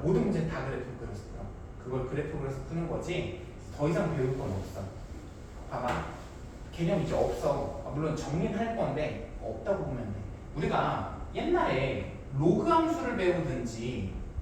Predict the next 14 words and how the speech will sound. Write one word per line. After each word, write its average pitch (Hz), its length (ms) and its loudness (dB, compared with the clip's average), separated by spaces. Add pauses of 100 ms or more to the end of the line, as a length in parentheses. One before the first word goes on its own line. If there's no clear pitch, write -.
(360)
지수 170 360 0
함수를 277 400 2
배우든지 123 960 0 (1500)
삼각 349 520 4
함수를 254 400 2
배우든지 117 1040 0 (420)
사실 175 280 -4
이차 - 340 -2
함수도 226 220 0
마찬가지죠. 190 760 -2 (440)
이차 240 400 4
함수 294 200 2
배울 160 320 4
때도 113 380 -2